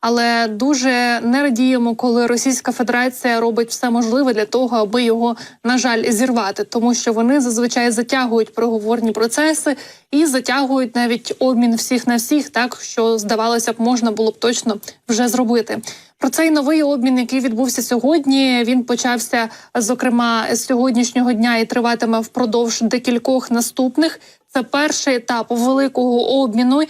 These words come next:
який буде тривати кілька днів. Кількість військових, які повернулися додому з міркувань безпеки, не називають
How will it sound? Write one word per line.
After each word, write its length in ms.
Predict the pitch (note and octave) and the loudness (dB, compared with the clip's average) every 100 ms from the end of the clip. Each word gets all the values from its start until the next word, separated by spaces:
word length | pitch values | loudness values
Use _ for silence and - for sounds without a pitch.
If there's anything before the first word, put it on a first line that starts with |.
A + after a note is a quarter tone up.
| - - - | -6 -10 -4
який 360 | B3 C4+ C4+ | -2 2 2
буде 280 | G#3 A#3+ A#3+ | 2 0 0
тривати 400 | A#3 A#3+ A#3 A#3 | 0 0 0 -2
кілька 440 | A#3 C4+ C4+ C4 | 0 0 2 2
днів. 460 | B3+ A3+ A#3 A3+ C4+ - | 2 2 2 2 -2 -2
Кількість 560 | C#4+ D4+ D4 B3+ - | 0 0 0 -4 -2
військових, 720 | A#3 C4 - C4 A#3+ A3+ B3+ - | -2 -2 0 0 2 2 -2 -2
які 220 | B3 B3 | -4 -2
повернулися 600 | A#3+ A#3 A#3+ A#3+ A#3+ B3 | -2 0 2 2 2 0
додому 460 | A3+ A3 A#3 A3+ A#3 | 0 0 0 0 0
з 80 | |
міркувань 460 | B3 B3 A#3+ B3+ A#3 | 0 0 0 2 2
безпеки, 600 | A#3+ - - A3+ A#3+ A3 - - - | 0 -2 -2 -2 0 -4 -6 -16 0
не 160 | B3+ | 2
називають 760 | D#4 D4+ C4 A#3+ A3+ A3+ B3+ | 4 2 2 0 0 0 -2